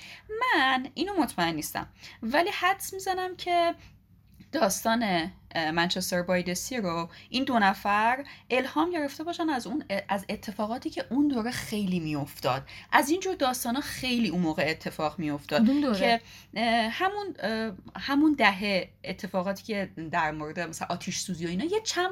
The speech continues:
Speaker 1: مدل اینجوری آتش سوزی خونه و زندگی ملت خیلی اتفاق افتاد که من، اه، دوست داشتم اینجا شنونده‌هامون رو دعوت بکنم که اگه دوست داشتن اپیزود بیست و چهار، اه، پادکست چنل بی رو گوش بدن، به زبان آتش.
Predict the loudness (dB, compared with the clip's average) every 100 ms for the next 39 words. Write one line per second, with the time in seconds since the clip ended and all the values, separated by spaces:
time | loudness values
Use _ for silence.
0 | 0 0 0 -2 -2 -2 2 4 4 0
1 | -2 -4 -6 -14 -8 -4 -2 0 -2 -2
2 | -2 -2 0 0 0 0 2 2 2 0
3 | 0 0 0 0 -2 0 0 0 -2 0
4 | 0 2 0 -2 -4 -2 -2 -6 -4 -4
5 | -4 -8 -10 0 6 6 4 2 2 -2
6 | -4 -2 0 2 2 0 0 2 2 2
7 | 0 0 0 2 4 4 4 -2 -4 0
8 | 0 0 -2 -4 -10 -18 0 4 4 2
9 | -4 -4 -2 0 0 0 0 0 -2 -8
10 | -6 -4 -2 -2 -2 -2 0 0 -2 -4
11 | -4 0 0 2 2 0 0 0 0 0
12 | 0 -2 -6 -6 -6 -4 -4 -4 0 2
13 | 2 0 0 0 -2 -6 -4 -2 0 0
14 | 2 2 2 -2 0 0 2 2 0